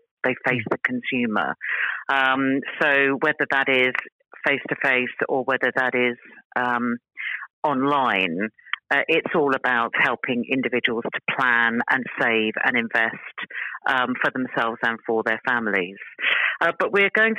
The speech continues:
Speaker 1: through, uh, a number of, of key challenges. I mean,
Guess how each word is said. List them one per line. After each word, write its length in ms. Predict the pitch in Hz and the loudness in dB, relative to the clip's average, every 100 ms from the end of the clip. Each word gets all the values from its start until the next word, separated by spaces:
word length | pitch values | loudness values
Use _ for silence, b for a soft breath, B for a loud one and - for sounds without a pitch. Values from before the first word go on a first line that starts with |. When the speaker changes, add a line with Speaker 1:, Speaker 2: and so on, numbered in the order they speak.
| - | 2
Speaker 1:
through, 440 | 170 165 156 156 - | 4 4 4 2 2
uh, 140 | 143 - | 2 2
a 80 | 147 | 2
number 360 | 143 135 131 127 | 2 0 2 2
of, 80 | 123 - | 0 -2
of 180 | - 135 - - | -2 -2 -2 -2
key 200 | 143 127 | 0 2
challenges. 640 | - 139 131 143 - 226 254 - - - | 2 2 2 0 2 2 2 -2 -10 -4
I 100 | 131 | -4
mean, 420 | 131 127 123 127 | -2 -2 0 -2